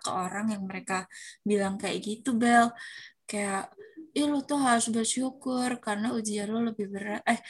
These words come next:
ujian lu itu nggak seberat mereka, banyak yang ujiannya lebih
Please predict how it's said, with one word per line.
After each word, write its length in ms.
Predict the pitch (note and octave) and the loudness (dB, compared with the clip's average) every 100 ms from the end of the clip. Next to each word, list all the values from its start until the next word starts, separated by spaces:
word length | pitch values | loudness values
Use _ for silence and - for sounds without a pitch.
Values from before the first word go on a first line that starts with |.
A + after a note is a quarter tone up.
| - - | -8 -2
ujian 400 | G#3 G#3 G3+ G#3 | 0 2 0 -2
lu 80 | G3+ | -4
itu 320 | G3 - C#4 C#4+ - - - D#4 | -4 -2 -2 -2 -8 -20 -20 0
nggak 180 | G3+ - | 2 4
seberat 440 | A3 G#3 G#3 G3+ G#3 | 2 0 -2 -2 -2
mereka, 720 | G3+ A3 A3+ - A#3 A3+ A3 | -2 -2 -4 -4 -2 0 0
banyak 320 | G3+ G#3 A3+ A#3 | -2 0 0 -2
yang 160 | A3 | -4
ujiannya 420 | G3 F#3+ G3 G3+ G#3+ G3+ | -4 -4 -2 -2 -4 -4
lebih 160 | G#3 | -4